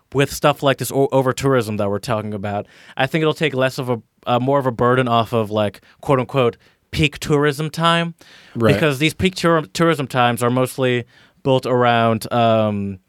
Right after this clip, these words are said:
Speaker 1: you know, when people have vacation, and then, you know, when they, I guess when kids have vacation too, is a lot of it as well.
Speaker 2: Mm-hmm. Sure.
Speaker 1: But I think that that'll be a lot, uh, the burden will be taken off for people that, say, don't have kids and aren't trying to figure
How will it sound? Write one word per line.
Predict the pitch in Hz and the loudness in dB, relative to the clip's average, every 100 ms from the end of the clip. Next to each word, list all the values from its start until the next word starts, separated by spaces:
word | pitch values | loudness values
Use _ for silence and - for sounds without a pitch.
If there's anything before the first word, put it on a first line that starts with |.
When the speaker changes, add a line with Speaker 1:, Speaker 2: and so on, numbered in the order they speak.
| _ _ _ | _ _ _
Speaker 1:
you | 127 | -2
know, | 131 | 0
when | 123 117 | 0 0
people | 143 120 117 | -2 -2 0
have | 120 107 | 0 0
vacation, | 110 139 127 - 127 120 | -4 -2 -2 -2 -2 -2
and | 110 | -2
then, | 107 | -4
you | 104 | -4
know, | 101 95 | -4 -2
when | 110 110 | -2 0
they, | 110 107 104 - | 0 0 -4 -8
I | 104 | -6
guess | 110 110 | -4 -6
when | 95 | -4
kids | 123 110 | -2 -2
have | 98 | -2
vacation | - 101 - 95 | -2 -4 -4 -4
too, | 107 104 | 0 2
is | 98 | 2
a | 101 | 2
lot | 101 | 4
of | 98 | 2
it | 101 95 | 0 -2
as | 98 | 0
well. | 104 101 120 | 2 4 2
Speaker 2:
Mm-hmm. | 135 - - | -2 -12 -12
Sure. | - 110 | 0 4
Speaker 1:
But | 135 | 6
I | 147 | 4
think | 165 - | -2 0
that | 143 127 | -2 0
that'll | 139 139 | 0 0
be | 131 131 127 120 - | 2 2 2 -2 -6
a | 113 123 | 0 2
lot, | 120 123 | 2 0
uh, | 104 117 | -2 -2
the | 117 | -2
burden | 131 131 127 | 0 0 0
will | 117 | -2
be | |
taken | 117 123 117 | 0 -2 0
off | 113 | -2
for | 110 | -2
people | - 120 117 | -6 -2 0
that, | 113 110 - | 2 0 -4
say, | - 131 117 | -6 -2 0
don't | 127 127 | 0 0
have | 131 - | -2 0
kids | 143 127 | -2 0
and | 113 | -2
aren't | 110 107 | -2 -2
trying | 123 110 | -2 -2
to | |
figure | 98 110 107 107 | -2 -2 0 -2